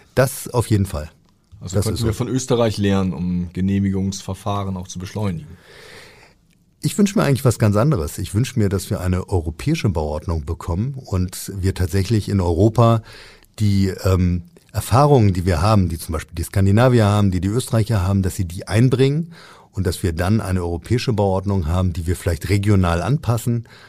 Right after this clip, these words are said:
Speaker 1: Aber letztendlich brauchen wir, glaube ich, ähm, das, das, das Wissen von anderen Ländern auch, um hier sozusagen wirklich nach vorne zu kommen.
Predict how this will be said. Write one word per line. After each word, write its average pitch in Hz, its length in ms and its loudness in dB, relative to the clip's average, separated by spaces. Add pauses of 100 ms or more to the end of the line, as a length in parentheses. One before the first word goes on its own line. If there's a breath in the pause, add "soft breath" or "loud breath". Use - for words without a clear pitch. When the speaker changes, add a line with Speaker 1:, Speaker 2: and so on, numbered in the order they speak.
(160 loud breath)
Speaker 1:
Aber 92 520 0
letztendlich 92 720 -2
brauchen 85 320 -4
wir, 92 80 0
glaube 85 280 -2
ich, - 260 -12 (120)
ähm, 82 340 -2 (760 soft breath)
das, - 300 -12
das, - 280 -6
das 90 300 -4
Wissen 107 340 4
von 92 440 2 (960 loud breath)
anderen 117 400 6
Ländern 101 520 4
auch, 98 340 -2
um 90 160 -2
hier 95 220 2
sozusagen 90 480 -2
wirklich 80 160 -10
nach 82 120 -6
vorne 85 260 -6
zu - 140 -16
kommen. - 240 -14